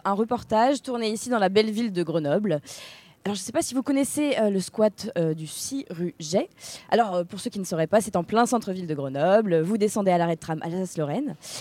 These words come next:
Et je m'y suis rendue jeudi dans le cadre d'un hors-les-murs organisé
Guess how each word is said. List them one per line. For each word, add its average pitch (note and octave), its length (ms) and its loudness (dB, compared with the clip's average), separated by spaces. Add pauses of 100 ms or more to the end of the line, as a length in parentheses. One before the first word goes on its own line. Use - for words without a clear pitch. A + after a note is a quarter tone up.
(120)
Et D4 80 0
je D4 80 0
m'y F4+ 80 4
suis F#4+ 140 4
rendue D#4 280 6
jeudi B3+ 480 6
dans C4 120 4
le A#3+ 40 0
cadre A#3 280 2
d'un G#3 140 6
hors-les-murs A3+ 420 4
organisé G3+ 420 0